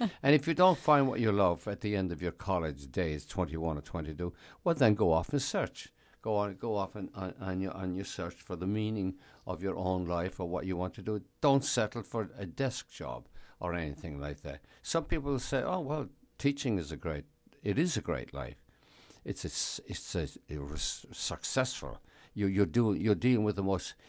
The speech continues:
Speaker 2: significant ingredients in a society, the kids.
Speaker 1: Mm-hmm, mm-hmm.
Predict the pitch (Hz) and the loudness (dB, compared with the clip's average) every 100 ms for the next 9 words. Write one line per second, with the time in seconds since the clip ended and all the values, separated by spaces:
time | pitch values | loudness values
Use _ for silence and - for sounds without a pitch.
0 | - - - 107 117 139 113 - 104 117 | -16 -4 -2 2 2 2 0 -4 -4 0
1 | 90 85 92 95 87 82 78 - 78 - | 0 2 2 2 2 -2 -2 -6 -8 -8
2 | - - 80 73 65 - - _ _ _ | -8 -2 -2 -2 -8 -16 -20 _ _ _
3 | _ - - 71 64 - 196 175 - 185 | _ -12 -6 -6 -6 -4 0 0 -2 -8
4 | 175 - 190 170 196 | -8 -10 -10 -10 -10